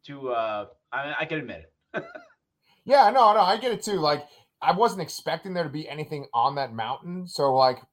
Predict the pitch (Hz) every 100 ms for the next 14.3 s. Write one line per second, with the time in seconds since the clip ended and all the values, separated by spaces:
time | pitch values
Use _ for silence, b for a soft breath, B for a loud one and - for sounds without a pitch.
0 | _ _ 143 135 147 147 - 151 143 135
1 | 127 127 131 127 143 123 113 101 131 123
2 | 127 135 123 110 107 98 107 107 104 -
3 | 156 120 104 104 95 180 262 - - 202
4 | 135 180 156 170 170 151 127 113 92 _
5 | - 127 95 - _ _ _ _ _ -
6 | 147 147 139 120 _ _ _ _ 175 160
7 | 156 170 160 156 151 147 165 208 247 -
8 | 170 151 139 - 247 165 147 123 131 127
9 | 123 135 170 131 110 - - _ _ _
10 | _ 135 139 135 156 214 202 170 147 147
11 | 135 147 143 120 - 143 139 127 113 -
12 | 110 98 98 95 90 110 78 82 104 110
13 | _ _ _ _ _ 302 381 220 185 185
14 | 208 208 214